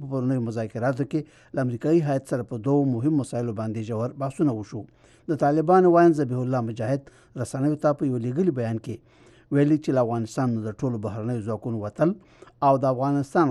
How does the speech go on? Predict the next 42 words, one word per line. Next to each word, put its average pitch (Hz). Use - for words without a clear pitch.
خاوره 160
د 131
نورو 160
پر 127
ضد 127
نه -
کارول 123
هغه 147
دوې 160
مهمې 123
مسلې 120
دي 156
چې -
د 135
نوموړي 160
په -
وینا 113
په 147
تفصیلي 135
د 131
جزئیاتو 117
په 120
اړه 170
له 185
امریکایي 143
هیات 120
سره 123
خبرې 117
روانې 120
دي. 104
طالبانو 113
ویلي 131
دي 165
چې 160
له 120
دې 156
دوو 180
موضوعګانو 127
نه 117
اخوا 113
نور 147
موضوعات 117